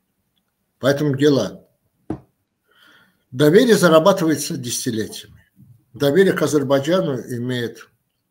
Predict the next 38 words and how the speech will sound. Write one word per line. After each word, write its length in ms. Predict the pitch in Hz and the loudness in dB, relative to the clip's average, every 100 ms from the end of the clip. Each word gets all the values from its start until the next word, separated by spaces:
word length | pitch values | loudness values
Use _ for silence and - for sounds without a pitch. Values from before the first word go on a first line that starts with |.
| _ _ _ _ - _ _ _ _ _ _ | _ _ _ _ -20 _ _ _ _ _ _
э, 60 | 110 | -14
абсолютное 640 | 113 110 107 127 123 131 | -12 -12 -10 -10 -10 -10
большинство 420 | 110 104 113 - 110 | -10 -10 -12 -12 -12
всех 220 | - 101 | -12 -12
государств, 500 | 104 - 104 135 - | -12 -12 -8 -8 -8
потому 140 | 120 | -10
что 140 | 113 107 | -8 -8
Азербайджан 420 | 107 101 110 131 | -8 -8 -8 -8
всегда 260 | 131 107 101 | -10 -10 -8
держит 260 | 101 98 | -10 -12
свое 260 | - 90 90 | -14 -18 -20
слово. 320 | - - _ _ _ _ _ | -20 -20 _ _ _ _ _
И 40 | 135 | -6
наше 200 | 147 139 | -4 -4
слово 320 | - 175 175 | -2 0 0
не 160 | 147 | -2
расходится 480 | 123 120 - 147 143 | -4 -4 -4 -6 -6
с 120 | 107 | -12
нашими 340 | 113 107 104 95 | -12 -12 -12 -14
делами. 320 | 87 80 85 _ _ _ _ _ _ _ _ _ - | -16 -20 -20 _ _ _ _ _ _ _ _ _ -2
А 100 | 151 | 0
говорить, 460 | 160 196 196 220 - | 4 6 6 4 0
что 500 | - 190 180 - _ _ _ _ _ _ - | 0 0 0 -8 _ _ _ _ _ _ -2
мы 200 | 175 180 | 0 0
признаем 400 | 170 170 165 165 | 0 0 -2 -2
теперь 160 | 165 | -2
со-, 240 | - 170 156 | -2 -2 -4
с-, 220 | - 147 | -6 -8
<laughs> 180 | 139 - | -4 0
Азербайджана 880 | 190 151 156 139 151 143 170 160 | 0 2 0 0 0 0 -2 -2
держать 400 | 135 147 151 151 | -2 0 0 0
на 100 | 147 | -2
нашей 280 | 143 143 143 | -4 -4 -6
территории 420 | 139 143 151 139 | -8 -4 -4 -2
десятитысячный 880 | 131 139 - - 131 - 139 - 135 | -2 -4 -6 -8 -12 -8 -8 -8 -10
свой 260 | 120 135 131 | -6 -6 -4
военный 400 | 123 135 131 127 | -4 -4 -6 -6
корпус 460 | - 135 - 104 | -6 -6 -6 -14